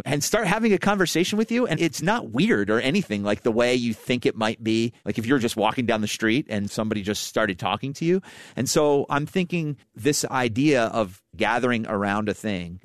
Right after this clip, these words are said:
is gonna promote social lubricant, right? You know, except without alcohol. <laughs> It's just, or there could be alcohol. I, I don't know. I have a question, though. I think we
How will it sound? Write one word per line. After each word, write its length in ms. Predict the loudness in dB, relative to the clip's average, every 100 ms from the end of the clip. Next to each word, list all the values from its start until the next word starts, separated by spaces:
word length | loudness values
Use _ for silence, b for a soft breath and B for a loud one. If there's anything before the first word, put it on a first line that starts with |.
| 2
is 260 | 2 2
gonna 300 | 0 2 0
promote 640 | -2 -4 -2 2 2 2 -2 _ _ _ b
social 340 | -2 0 2 2
lubricant, 420 | 2 0 -2 -4
right? 300 | -2 -2 -4 _ -6
You 60 |
know, 280 | -4 -2 -2
except 320 | -4 -2 0 2
without 260 | 2 2
alcohol. 500 | 0 0 0 0 2
<laughs> 20 | 0
It's 200 | 0 0
just, 240 | 0 -2 -8 -10 -2
or 180 | 0 2
there 160 | 2
could 160 | 2 2
be 120 | 2
alcohol. 300 | 2 2 0
I, 320 | 2 2 2
I 20 | 0
don't 160 | 2
know. 160 | 0 -2 -8 B
I 120 | -2
have 160 | 2 2
a 40 |
question, 360 | 2 0 0 0
though. 280 | 2 0 -2
I 80 | -2
think 240 | -2 0
we 400 | 0 0 0 -6